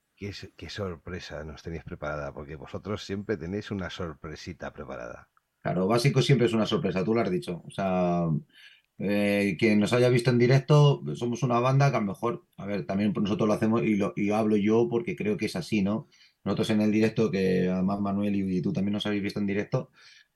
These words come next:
Speaker 2: eh, cada, cada concierto puede haber una sorpresa, miles.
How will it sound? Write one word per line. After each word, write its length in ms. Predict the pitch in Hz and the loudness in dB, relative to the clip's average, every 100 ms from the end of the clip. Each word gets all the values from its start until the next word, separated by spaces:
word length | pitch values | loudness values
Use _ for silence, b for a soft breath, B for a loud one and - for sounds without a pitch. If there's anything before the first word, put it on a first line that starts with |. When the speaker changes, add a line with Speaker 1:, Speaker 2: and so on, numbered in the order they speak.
| - | -4
Speaker 2:
eh, 400 | 104 104 98 95 | 0 2 4 4
cada, 680 | 104 98 98 98 95 95 92 | 4 6 6 6 6 4 0
cada 200 | 101 98 | -2 0
concierto 420 | 98 - 110 117 | -2 0 0 2
puede 160 | 120 | 2
haber 280 | 110 104 95 | 2 2 2
una 220 | 92 90 | 2 0
sorpresa, 460 | 80 78 92 82 85 | -2 -6 -6 -4 0
miles. 440 | 101 92 73 - | 2 2 -2 -8